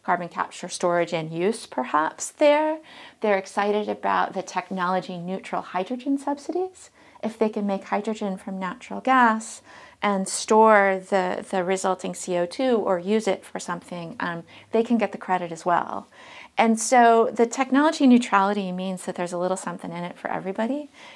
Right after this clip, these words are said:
And so I think that makes it politically more palatable. In addition to, we need all the technologies. I don't think we,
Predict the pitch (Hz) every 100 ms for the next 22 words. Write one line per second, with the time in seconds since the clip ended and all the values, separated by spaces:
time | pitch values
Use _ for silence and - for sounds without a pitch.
0 | - 196 208 202 269 240 196 208 190 -
1 | - - 226 214 208 - 165 165 165 -
2 | 165 165 165 185 - - - - - -
3 | - - - 214 226 220 226 226 226 247
4 | 214 202 - 208 196 185 190 247 202 233
5 | 202 - - 165 - 170 - - - -
6 | - - - 180 190 202 - 202 196 -
7 | 185 175 175 -